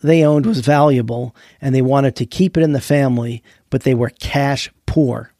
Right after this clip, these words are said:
They couldn't come up with the funds to keep their land and they didn't want to sell it to developers. What they did instead was give the land to the church to build on a certain location of the land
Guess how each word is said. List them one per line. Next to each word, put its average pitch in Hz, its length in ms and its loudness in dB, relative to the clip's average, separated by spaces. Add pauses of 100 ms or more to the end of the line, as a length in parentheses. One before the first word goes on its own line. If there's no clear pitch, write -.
(560)
They 135 80 0
couldn't 160 260 0
come 143 140 0
up 165 160 2
with 165 100 -2
the 170 80 2
funds 131 580 0 (300)
to 117 100 -8
keep 160 220 0
their 170 180 2
land 127 460 -2 (100)
and 131 140 -2
they 123 100 0
didn't 160 440 -4
want 147 240 -2
to 127 100 -2
sell - 280 0
it 127 100 -4
to 131 100 -2
developers. 127 800 -4 (640)
What 135 260 -4
they 135 120 0
did 131 220 2
instead 135 520 0
was 123 280 -4
give 156 360 0
the 170 100 2
land 147 560 0 (320)
to 226 160 0
the 196 120 2
church 135 500 -2
to 127 100 -6
build 139 400 0
on 131 100 -2
a 131 80 -4
certain 160 400 -2
location 156 560 -2
of 156 140 -2
the 143 60 0
land 123 480 -4